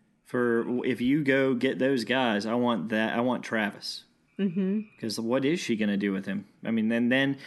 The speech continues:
Speaker 1: and that's where I, I felt it was a little odd that she was listening to his conversation quite so much and so in depth. If she's so pissed off at the guy, I'd be like, "Screw you."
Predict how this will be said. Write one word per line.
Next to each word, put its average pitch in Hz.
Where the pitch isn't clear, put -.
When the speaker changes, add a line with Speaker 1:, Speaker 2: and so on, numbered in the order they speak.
Speaker 1:
and 143
that's 165
where 151
I, 165
I 147
felt 117
it 107
was 107
a 101
little 113
odd 107
that 101
she -
was 104
listening 107
to 104
his 98
conversation 110
quite 101
so 101
much -
and 104
so 113
in 107
depth. 117
If -
she's 147
so 123
pissed 135
off 131
at -
the -
guy, 170
I'd 127
be 113
like, 113
"Screw 156
you." 143